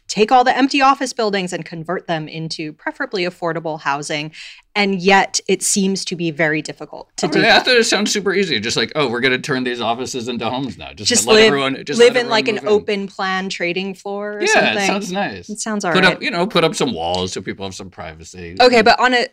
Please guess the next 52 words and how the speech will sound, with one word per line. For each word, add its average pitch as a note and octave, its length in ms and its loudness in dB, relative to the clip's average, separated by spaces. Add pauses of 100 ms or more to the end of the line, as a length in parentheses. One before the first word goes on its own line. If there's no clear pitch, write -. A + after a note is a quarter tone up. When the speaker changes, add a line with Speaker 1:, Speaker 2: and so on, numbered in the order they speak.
(120)
Speaker 1:
actually, G3+ 240 0
this F3+ 220 -4
reminds E3+ 300 -4
me, E3 120 -6
when F3 140 -4
I F3 80 0
was E3+ 100 -4
at F#3+ 80 -6
university, D#3+ 580 -6
I - 60 -4
had E3 100 -4
a E3 40 -8
friend E3 340 -6
who E3 100 -10
lived D#3 360 -8
in E3+ 120 -10
a D#3 60 -6
warehouse E3 800 -6
in F#3 240 -6
London, F3 480 -4
and - 160 -2
Speaker 2:
Oh, - 20 4
Speaker 1:
they - 140 6
Speaker 2:
really? G2 120 0
Speaker 1:
built - 260 -2
their E3+ 160 -2
walls F3 300 2
Speaker 2:
Yeah. G3+ 260 6
Speaker 1:
out E3 160 -4
of D#3+ 100 -12
cardboard D#3+ 760 -8 (180)
to E3+ 120 -8
Speaker 2:
Okay. D#3 100 -2
Speaker 1:
segment F#3 440 2 (100)
it. F3+ 200 4 (340)
Speaker 2:
<laughs> E3+ 320 0
Speaker 1:
Hopefully E4 320 4
that's C#4+ 220 4
not C4 100 6
what A3+ 120 4
we're G#3 120 6
doing G3 200 2
here. F#3 160 4
But A#3 180 4
on B3 140 6
a C4 60 0
serious D#4 640 4
note, F#3 300 4
there G3+ 160 4
are G#3+ 400 6
a G#3 80 0
number G#3 720 4